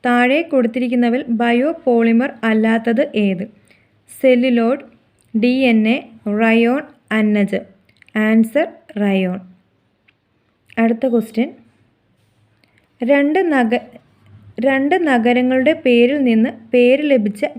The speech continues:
കൃത്രിമ നൂൽ ഏത്? രണ്ട് നഗരങ്ങളുടെ പേരിൽ നിന്ന് പേര് ലഭിച്ച കൃത്രിമ നൂൽ ഏത്? ആൻസർ നൈലോൺ.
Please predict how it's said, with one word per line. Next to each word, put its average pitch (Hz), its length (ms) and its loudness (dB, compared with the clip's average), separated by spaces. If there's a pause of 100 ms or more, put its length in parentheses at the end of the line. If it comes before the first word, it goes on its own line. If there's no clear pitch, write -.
കൃത്രിമ 247 440 -2
നൂൽ 269 360 0
ഏത്? 190 300 -2 (680)
രണ്ട് 254 340 2 (140)
നഗരങ്ങളുടെ 254 640 0 (100)
പേരിൽ 240 360 2
നിന്ന് 247 260 2 (220)
പേര് 254 360 4
ലഭിച്ച 220 340 -2 (180)
കൃത്രിമ 262 440 -4
നൂൽ 247 220 0 (140)
ഏത്? 202 300 0 (840)
ആൻസർ 233 560 0 (520)
നൈലോൺ. 226 520 2